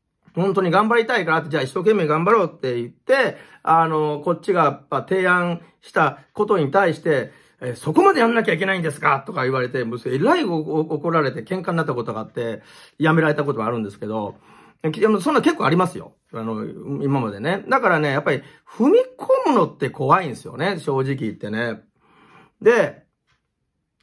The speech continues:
その、なんていうかな、全国行った子っていうのは、やっぱりね、全国行くためには相当頑張んないと、本当に相当頑張んないと、やっぱりなかなかね、そこまで到達できないんですよね。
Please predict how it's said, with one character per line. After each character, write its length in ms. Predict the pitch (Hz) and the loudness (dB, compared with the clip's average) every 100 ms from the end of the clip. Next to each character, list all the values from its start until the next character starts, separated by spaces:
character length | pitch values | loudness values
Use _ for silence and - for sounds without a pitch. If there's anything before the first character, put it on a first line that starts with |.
| - | -4
そ 160 | - | 2
の、 320 | 190 180 170 - _ | 4 4 2 -2 _
な 160 | - 240 | 0 2
ん 40 | |
て 40 | 240 | 2
い 40 | |
う 20 | 147 | 0
か 60 | |
な、 60 | 127 | 0
全 240 | 139 339 | 2 2
国 160 | - 180 156 | 2 0 0
行 80 | |
っ 20 | 147 | 0
た 120 | 160 | 0
子 160 | 170 | 0
っ 120 | 180 - | -2 0
て 100 | 135 | 0
い 60 | |
う 100 | 151 | 2
の 140 | 135 107 | 0 2
は、 380 | 139 143 117 - - | 2 2 -4 -12 -4
や 120 | 165 | -2
っ 80 | 165 | 0
ぱ 80 | |
り 80 | 175 | 0
ね、 140 | 151 170 | 0 0
全 140 | 277 | 2
国 120 | 196 | 2
行 60 | 143 | 0
く 40 | |
た 100 | 190 | 0
め 140 | 214 127 | 0 0
に 80 | |
は 240 | 113 120 110 - | -2 -4 -6 -14
相 440 | - - 208 359 392 | -18 -6 -2 0 0
当 360 | - 311 330 | 2 4 4
頑 260 | 294 285 262 | 4 4 4
張 140 | 240 | 0
ん 80 | 220 | 0
な 120 | 135 | -2
い 120 | 104 - | -6 -4
と、 400 | 131 117 85 _ _ _ _ _ _ | -2 -2 -6 _ _ _ _ _ _
本 280 | 165 160 | -2 0
当 120 | 156 135 | 2 0
に 180 | 110 | 0
相 360 | 107 - 262 269 - | -6 -8 -6 -6 -4
当 260 | - 285 | 0 2
頑 300 | 233 247 226 | 4 2 4
張 120 | 226 220 | 2 2
ん 100 | 156 | 0
な 120 | 104 | -6
い 60 | |
と、 380 | - 214 208 143 - _ | 0 2 4 0 -8 _
や 80 | 156 | -4
っ 40 | |
ぱ 80 | 165 | 0
り 60 | 135 | 0
な 120 | 165 | 2
か 100 | 233 | 2
な 100 | 233 | 0
か 100 | 208 | 0
ね、 100 | 147 | -2
そ 160 | 139 160 | -2 -2
こ 120 | 254 | 0
ま 140 | 190 | 0
で 60 | 127 | 0
到 260 | - 185 | 0 0
達 260 | 220 180 151 | 2 0 0
で 140 | 139 | 0
き 140 | 151 381 | 0 0
な 140 | 466 | 0
い 40 | 156 | 0
ん 60 | |
で 80 | 107 | -4
す 100 | 107 | -8
よ 80 | 104 | -12
ね。 280 | 101 98 | -12 -16